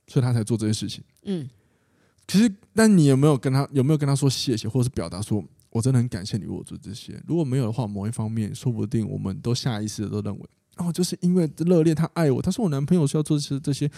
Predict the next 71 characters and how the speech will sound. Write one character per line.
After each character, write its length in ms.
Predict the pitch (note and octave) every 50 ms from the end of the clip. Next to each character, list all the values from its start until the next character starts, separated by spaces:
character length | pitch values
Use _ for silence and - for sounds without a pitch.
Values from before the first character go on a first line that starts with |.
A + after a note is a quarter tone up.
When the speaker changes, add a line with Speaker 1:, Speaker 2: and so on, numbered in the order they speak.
| - -
Speaker 1:
他 100 | - -
是 120 | F#3 - G3
我 80 | E3+
女 80 | D#3 A#2+
朋 100 | A2+ C3+
友， 60 | A#2+
他 100 | B2 B2+
就 140 | G#2+ A2+ A#2
做 160 | A#2 - G#2+
这 120 | G#2+ A#2+ G#2+
些， 140 | G#2+ A#2 G#2+
因 80 | -
为 60 | D3 C#3+
他 100 | C#3 D3+
爱 200 | - C#3 B2+ G#2+
我。” 200 | - - - - - - - - - -
然 80 | C3+
后 60 | D#3
他， 140 | E3+ F#3+ G3+ G3 - - -
他 140 | - G#3+ A3
也， 120 | G#3+ D#3+
他 180 | - E3 F#3+ G3
服 180 | - - D3+
务 80 | E3+ G3
我 100 | D#3+ B2
的 40 | A#2
时 60 | D#3
候， 120 | E3+ D3+ - - - _ _ _ _ -
他 120 | - A#3
也 60 | A#3+
很 140 | G3 F3+ A#2+
开 200 | A2 - C#3 C3+
心。 300 | C3+ - C#3 C3 C#3 D3+ - _ _ _
比 100 | - B2+
如 60 | C3
说 120 | D3 D#3+
他 100 | D#3 D#3 D#3
在 60 | D3+
照 160 | C#3+ - C#3+
顾 120 | B2+ C3+ C3+
我 40 |
的 40 | A2+
时 60 | A#2
候， 80 | B2+ A#2
他 160 | B2 F3 G3+
也 140 | F#3+ D3 A#2
充 240 | - - - - F3+
满 140 | F3+ C3+ A2+
着 60 | A#2
爱， 200 | - D#3 D3 B2+
所 160 | B2 - F3+
以 20 | D#3
我 80 | C#3
就 100 | C#3+ C#3+
觉 60 | - -
得 60 | A3+
，“哦， 300 | C4 D4 D4 C#4 C4 B3
OK，OK， 440 | B3 - - A#3 A3+ A3+ - A3 G#3+
这 120 | - A3
都 160 | G3 G3 G3 F#3+
是 60 | F3
很 100 | D#3+ A2+
正 180 | A2 D3+ C#3
常， 160 | B2 - F#2+ G#2+
这 120 | B2 B2+
是 120 | B2+ B2+ A2+
彼 120 | - G2
此 140 | G2 - A2
互 160 | - - -
相 180 | A#2 - - -
的。” 60 | -